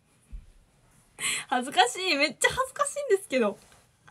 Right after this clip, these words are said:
嬉しかったです。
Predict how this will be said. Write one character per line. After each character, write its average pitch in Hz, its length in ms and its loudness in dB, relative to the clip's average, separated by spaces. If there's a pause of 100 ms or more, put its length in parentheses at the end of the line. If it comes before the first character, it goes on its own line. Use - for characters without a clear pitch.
(2500)
嬉 294 200 -6
し - 40 -16
か 311 100 -2
っ 226 40 -6
た - 160 -10
で 220 120 -2
す。 - 60 -14